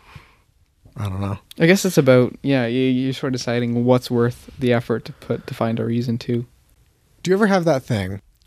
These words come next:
Speaker 1: where right now, like, you have a best friend,
Speaker 2: Mm-hmm.
Speaker 1: but they have a different best friend,
Speaker 2: Ooh.
Speaker 1: and you're like, "Fuck me."
Speaker 2: Shit.
Speaker 1: You're my quote-unquote favorite person right now.
Speaker 2: Yeah.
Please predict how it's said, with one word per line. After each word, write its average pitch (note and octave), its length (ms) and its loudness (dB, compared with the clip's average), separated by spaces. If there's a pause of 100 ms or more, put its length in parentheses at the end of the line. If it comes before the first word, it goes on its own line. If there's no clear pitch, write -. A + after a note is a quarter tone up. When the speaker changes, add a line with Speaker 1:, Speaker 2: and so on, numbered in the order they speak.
Speaker 1:
where C3 520 2 (1120)
right C#3+ 340 2
now, C#3 360 2
like, C3+ 520 -2 (160)
you C3+ 220 -2
have B2 220 -2
a C3 80 0
best A#2+ 320 -2
friend, C3 500 -2 (100)
Speaker 2:
Mm-hmm. C#3 220 0 (800)
Speaker 1:
but G#2 220 -4
they A#2 520 0
have C3 220 0
a G#2+ 80 -4 (180)
different C#3 420 -2
best D#3 280 0
friend, D#3 460 0
Speaker 2:
Ooh. C3+ 600 0
Speaker 1:
and C3 140 0
you're C3 120 2
like, G2+ 260 -6 (300)
"Fuck C3 240 -2
me." C3+ 460 -2 (120)
Speaker 2:
Shit. - 640 -6 (640)
Speaker 1:
You're E3 200 2
my E3 240 4
quote-unquote C#3+ 520 0
favorite B2+ 380 -2
person C3 360 -4
right C#3 180 0
now. C#3 280 -2
Speaker 2:
Yeah. D3 300 -2